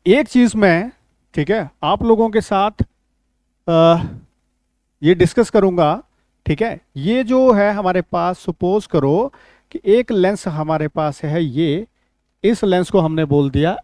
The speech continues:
एल वन और एक लेंस था हमारे पास ये, ठीक है बेटा,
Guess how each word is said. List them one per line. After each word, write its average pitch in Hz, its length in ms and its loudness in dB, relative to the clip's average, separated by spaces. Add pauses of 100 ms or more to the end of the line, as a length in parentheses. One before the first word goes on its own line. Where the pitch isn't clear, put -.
एल 254 180 0
वन 196 300 0 (520)
और 185 540 4
एक 240 260 4
लेंस 196 380 0
था 175 240 -2
हमारे 156 360 -2
पास 156 540 -6 (120)
ये, 156 460 0 (880)
ठीक 143 220 -4
है 190 60 -2
बेटा, 214 320 -4